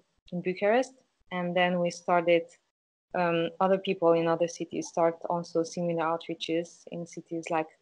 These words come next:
Constanța, in Timișoara, and Târgu Mureș, and, um, a few other cities also. Um, then later on, we started doing outreach also indoors,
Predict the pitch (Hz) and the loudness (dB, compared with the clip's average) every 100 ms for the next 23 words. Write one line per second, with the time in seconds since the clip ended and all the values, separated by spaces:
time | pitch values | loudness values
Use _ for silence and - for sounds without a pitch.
0 | - 165 - 170 170 170 175 165 165 165 | -12 -8 -4 -2 -2 -6 -2 0 0 -2
1 | - 165 160 160 _ _ 180 160 170 - | -4 -8 -8 -12 _ _ -10 -6 -4 -2
2 | 165 165 165 165 165 156 165 165 165 165 | -2 -2 -4 -4 -6 -4 -4 -2 -2 -2
3 | - - _ _ _ _ - - - _ | -4 -6 _ _ _ _ -18 -18 -18 _
4 | _ _ 170 165 170 165 160 156 156 165 | _ _ -4 -2 0 2 2 2 -2 -6
5 | - _ 175 - 180 165 165 - - - | -12 _ -12 -2 0 0 -2 -4 -12 -10
6 | 143 160 151 - - 160 _ _ _ _ | -6 -4 -4 -6 -8 -10 _ _ _ _
7 | _ _ _ _ _ - 175 170 165 160 | _ _ _ _ _ -6 -2 0 0 0
8 | 160 160 185 180 180 180 180 180 175 175 | -2 -6 -4 0 2 4 2 2 2 2
9 | 165 - 170 170 165 165 165 165 165 175 | -2 -2 0 0 0 0 0 -2 -4 -6
10 | 175 165 - 165 165 175 196 247 247 | -4 -4 -4 -4 -2 0 0 0 -4